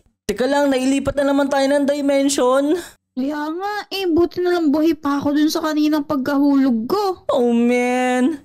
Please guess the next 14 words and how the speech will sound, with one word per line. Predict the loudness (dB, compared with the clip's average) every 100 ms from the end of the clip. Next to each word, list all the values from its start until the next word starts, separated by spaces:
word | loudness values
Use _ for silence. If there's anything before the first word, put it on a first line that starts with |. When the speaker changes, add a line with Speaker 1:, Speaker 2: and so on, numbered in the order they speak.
| -4
Speaker 1:
Yasi, | -2 0 0 -2 -4 -10 _ _ -10
tika, | -4 -4 -4 -2
may | 0
nakikita | 0 -2 -2 -2 -2
ako | -2 -2
dito, | -2 -2 0
oh. | 2
Mag-iingat | 2 0 0 0 -2 0
ka, | 0
oh. | 0
Baka | 0 2
mahulog | 2 2 0
ka | 0 0
ulit. | 2 -2 -2